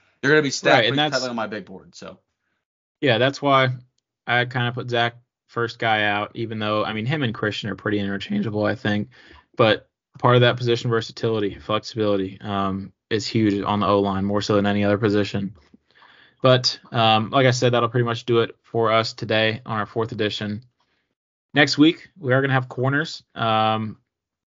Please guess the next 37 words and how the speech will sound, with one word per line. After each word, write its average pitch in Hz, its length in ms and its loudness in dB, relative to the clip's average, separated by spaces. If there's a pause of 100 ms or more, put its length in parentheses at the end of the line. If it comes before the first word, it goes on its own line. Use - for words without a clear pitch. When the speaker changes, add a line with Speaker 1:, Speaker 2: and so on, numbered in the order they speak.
(200)
Speaker 2:
we're 127 80 0
gonna 139 80 6
have 131 80 2
to 131 60 -18
figure 143 160 4
out 131 40 6
our 123 60 4
schedule 127 340 0
because 117 240 -2
we 117 100 -6
do 113 140 0
head 113 180 0
out 110 200 2
Thursday 110 380 -2
to - 100 -6
Arlington 110 420 -4
for 113 100 -4
a 104 40 -4
baseball 123 400 2
tournament 120 420 0 (300)
to - 80 -20
kick 117 160 -6
off 110 280 2 (160)
the 107 380 0 (320)
baseball 110 380 2
season, 123 380 0
college 113 240 2
baseball. 117 480 -2 (500)
Um, 117 80 -2 (100)
Speaker 1:
Pod 135 260 4
from 165 200 -4
the 196 100 0
car. 214 800 2
Speaker 2:
<laughs> - 40 -20 (960)
Yeah. 135 320 4 (640)
We'll, 147 240 8
uh, 131 280 8